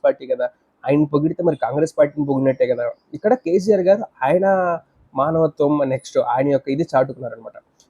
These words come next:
ఎవరైనా సరే ఏదైనా ఒక మంచి పని చేస్తే ఆ మంచి పని గురించి అట్లాగే చెప్పాల్సి ఉంటది. అది చెప్తేనే నువ్వు ఒక నిజమైన మనిషివి, నువ్వు ఒక నిజమైన మానవత్వం కలిగిన వాడివి.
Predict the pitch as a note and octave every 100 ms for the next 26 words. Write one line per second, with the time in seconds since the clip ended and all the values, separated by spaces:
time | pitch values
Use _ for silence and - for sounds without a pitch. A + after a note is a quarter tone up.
0 | - C#3 G#3 A3+ G#3+ F#3+ A3+ G3 D#3+ D3
1 | - B2+ C3 - F#3 D#3+ C#3 C3 - A3
2 | A3 C3+ C3 C3+ - G3 E3 D3 D3+ F#3
3 | C#3 F3 F3 F3+ C#3 C#3 C3+ C3 B2 F3
4 | G3 D3+ C#3 - D#3+ _ A3+ G#3 A3+ G#3+
5 | E3+ - C#3+ C#3 E3 F3 F3 D#3 C#3 C#3
6 | - D#3+ D3+ C3 C3 C3 C3+ C#3+ B2+ B2+
7 | C#3 C3+ C#3 B2 B2 A#2+ B2 C#3